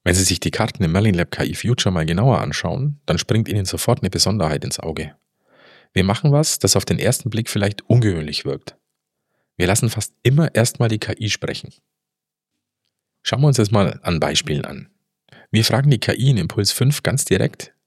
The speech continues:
„Wie könnte die Schule der Zukunft aussehen?“ Oder wir fragen sie in Impuls neunzehn,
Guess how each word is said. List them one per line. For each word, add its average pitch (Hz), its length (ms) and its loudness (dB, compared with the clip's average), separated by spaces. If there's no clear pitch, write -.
„Wie 156 180 2
könnte - 320 0
die 101 100 0
Schule 131 300 4
der 107 100 2
Zukunft - 420 -2
aussehen?“ - 420 -4
Oder 117 220 4
wir 104 120 4
fragen 101 320 0
sie 98 140 -2
in 80 100 0
Impuls 80 320 -4
neunzehn, 110 480 0